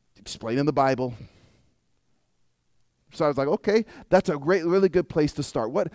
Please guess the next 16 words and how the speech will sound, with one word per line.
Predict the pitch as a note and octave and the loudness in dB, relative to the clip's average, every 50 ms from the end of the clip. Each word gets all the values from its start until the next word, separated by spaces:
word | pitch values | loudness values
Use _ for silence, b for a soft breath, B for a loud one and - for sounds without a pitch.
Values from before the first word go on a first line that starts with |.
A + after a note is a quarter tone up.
| B B B | B B B
what, | B D#3 A#3 A#3 - - | B 0 0 0 0 0
what's | F3 A#3 A#3+ - - A3 | 2 2 2 2 2 0
an | G3+ D#3+ C3+ | 0 0 0
easy | G3 G#3+ A#3 F#3+ A3 A3 | 2 4 4 4 4 2
thing | - G#3 G#3 F#3+ | 2 2 2 0
for | - F3 D#3+ | 0 -2 0
you | D#3+ D#3+ D#3+ D#3 D#3 | 2 2 2 2 2
that's | D3 C3 - | 0 -2 -2
hard | D3 C#3+ C#3+ C3 | 0 0 0 0
for | - C3 | -2 -6
somebody | B2 - C#3+ C3 B2+ B2 A#2+ A#2 | -6 -4 -4 -2 -2 -2 -2 -2
else? | A2+ G2+ F2+ F2 - - - - B B B B B | -2 -2 -4 -6 -10 -16 -20 -20 B B B B B
You | G3 A3+ | 2 6
know, | B3+ B3 G#3+ | 8 8 8
some | - - C#4+ D4 C#4 | 8 6 4 4 4
people, | - A#3 A3 F3 - F#3 F#3 F3+ - | 2 0 0 0 2 2 2 2 0